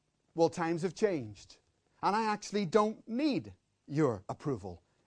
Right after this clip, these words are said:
anymore. In fact, I wonder why I ever thought I did. Oh, times have changed, all right. And Joseph is saying, in saying, "I am Joseph,"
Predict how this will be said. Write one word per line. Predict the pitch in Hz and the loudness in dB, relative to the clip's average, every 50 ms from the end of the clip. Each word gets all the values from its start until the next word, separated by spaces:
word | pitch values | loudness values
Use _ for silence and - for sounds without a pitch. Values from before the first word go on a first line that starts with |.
| _ - | _ -8
anymore. | 135 127 117 110 117 120 101 90 78 73 - _ _ _ _ _ _ _ | -6 -6 -4 -4 -4 -4 -4 -6 -8 -12 -20 _ _ _ _ _ _ _
In | 180 151 | -8 -2
fact, | - 185 165 165 170 - - - _ | 0 0 -2 -2 -4 -8 -16 -10 _
I | - 165 | -4 -2
wonder | 165 165 170 170 165 170 170 | 0 0 0 0 0 0 0
why | 160 160 160 156 156 156 147 - _ _ _ _ _ _ _ _ _ | 2 2 2 2 0 -4 -8 -12 _ _ _ _ _ _ _ _ _
I | - 143 117 | -8 -6 -6
ever | 95 98 90 117 | -6 -8 -10 -12
thought | 107 - 120 101 107 | -10 -8 -8 -8 -8
I | 120 123 | -8 -12
did. | 113 82 71 73 85 _ _ _ _ _ _ _ _ _ _ _ _ _ _ _ _ _ _ _ _ _ _ _ _ _ _ _ _ _ _ _ _ | -12 -16 -20 -20 -20 _ _ _ _ _ _ _ _ _ _ _ _ _ _ _ _ _ _ _ _ _ _ _ _ _ _ _ _ _ _ _ _
Oh, | - 151 | -6 -6
times | 143 - 202 214 233 208 151 | -6 -4 -6 -6 -4 -4 -4
have | 160 135 | -6 -8
changed, | - - 226 226 226 208 156 - 135 | -2 0 0 0 0 -4 -6 -4 -4
all | 110 104 104 | -4 -4 -2
right. | 107 123 156 214 - - _ _ _ _ _ _ _ _ _ _ _ _ - | -2 -2 -2 -2 -6 -10 _ _ _ _ _ _ _ _ _ _ _ _ -4
And | 170 175 | -4 0
Joseph | - 208 226 214 - 214 190 - | 4 6 6 6 6 2 2 2
is | 180 160 | 0 -2
saying, | - - 233 233 226 190 170 160 | 0 0 2 2 4 4 4 2
in | 156 147 | 2 0
saying, | - - - 269 277 285 285 262 254 - | -2 4 4 6 6 6 4 0 0 2
"I | 220 233 240 | 2 2 2
am | 226 220 214 196 | 2 0 -2 0
Joseph," | 143 202 247 269 247 - - 139 156 165 - | 4 6 6 6 6 0 -2 -2 -2 -4 -8